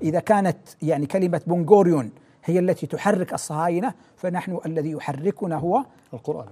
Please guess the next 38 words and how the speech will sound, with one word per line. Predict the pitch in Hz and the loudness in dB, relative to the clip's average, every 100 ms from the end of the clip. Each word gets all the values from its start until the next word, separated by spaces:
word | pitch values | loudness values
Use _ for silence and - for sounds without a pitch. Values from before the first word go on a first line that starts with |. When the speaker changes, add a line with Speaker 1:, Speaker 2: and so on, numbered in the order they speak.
| - | -4
Speaker 1:
القرآن | 170 - - 160 | -4 -2 -4 -4
الكريم، | 135 139 131 | -4 -4 -6
كلمة | 117 185 175 151 | -2 0 0 -4
الله | 160 127 | -6 -6
سبحانه | - - 156 | -6 -8 -8
وتعالى | 139 135 156 147 | -8 -6 -4 -2
الذي | 156 170 240 - _ 185 | 0 0 -2 -6 _ -6
يعني | 156 156 | -2 2
لا | 180 | 4
يأتيه | 185 - - 190 | 4 0 -2 -2
الباطل | 156 151 180 165 160 | 0 0 0 -2 -2
من | 156 139 | -2 0
بين | 190 160 | -2 -2
يديه | 151 147 185 | -2 -4 -4
ولا | 135 147 | -4 -4
من | 127 | -4
خلفه. | 113 107 - 135 | -8 -12 -12 -6
Speaker 2:
إذن | 131 117 | -4 -4
هل | 131 123 | -4 0
هذا | 139 | 2
Speaker 1:
نعم. | 135 123 | 2 0
Speaker 2:
هو | 131 127 | 0 0
ما | 123 | -2
يمكن | 135 131 139 | -4 -6 -8
أن | 135 123 | -6 -4
يراهن | 120 135 131 120 | -4 -4 -6 -6
عليه | 123 131 123 | -6 -6 -6
الفلسطينيون | 113 123 117 127 120 120 123 135 151 | -8 -10 -10 -8 -6 -6 -6 -6 -8
في | 143 120 | -8 -8
ظل | 113 131 127 | -6 -6 -4
هذا، | 113 123 120 120 127 - - _ _ | -4 -4 -4 -4 -8 -16 -20 _ _
آه، | 123 120 117 113 120 | -8 -6 -6 -8 -8
أو | 120 117 131 131 | -8 -8 -8 -8
يعني | 120 113 120 | -8 -8 -8
هذه | 117 123 123 | -6 -4 -4
الغفلة | 123 117 131 - 131 127 127 | -4 -2 -4 -4 -2 0 0
والبعد | 123 117 113 113 113 123 117 113 135 127 123 | 0 -2 -4 -4 -6 -6 -8 -2 0 0 -2
والانشغال | 123 123 120 139 123 139 123 | -6 -6 -8 -8 -4 -2 -2